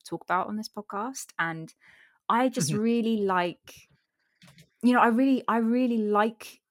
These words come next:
Speaker 1: uh, cosmic horror. I love sci-fi. I love horror,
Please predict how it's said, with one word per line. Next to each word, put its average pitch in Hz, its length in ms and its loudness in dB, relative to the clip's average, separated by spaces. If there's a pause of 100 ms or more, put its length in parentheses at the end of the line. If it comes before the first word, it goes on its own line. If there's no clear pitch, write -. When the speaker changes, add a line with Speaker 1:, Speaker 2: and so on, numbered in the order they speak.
Speaker 1:
uh, 170 540 -2 (160)
cosmic 208 440 -4
horror. 185 580 0
I - 80 -6
love 180 220 -2
sci-fi. 190 1000 -2
I 160 80 -6
love 160 180 -8
horror, 170 580 -4